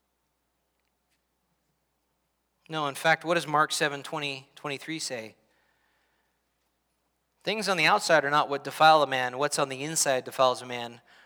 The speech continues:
From the mouth speaks the heart. Therefore, from the heart come evil thoughts, murder, slander, gossip,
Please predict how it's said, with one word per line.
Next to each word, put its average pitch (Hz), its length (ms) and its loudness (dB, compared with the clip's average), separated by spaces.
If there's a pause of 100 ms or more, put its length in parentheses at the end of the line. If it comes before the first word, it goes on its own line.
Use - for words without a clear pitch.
From 147 180 -8
the 143 80 -4
mouth 139 240 2
speaks - 320 -8
the 135 80 -8
heart. 131 300 0
Therefore, 131 340 -2
from 135 240 -2
the 127 60 -2
heart 131 300 -2
come 123 200 -10
evil 117 160 -12
thoughts, - 720 -2 (260)
murder, 123 500 -6 (1500)
slander, 123 500 -10
gossip, 127 540 -6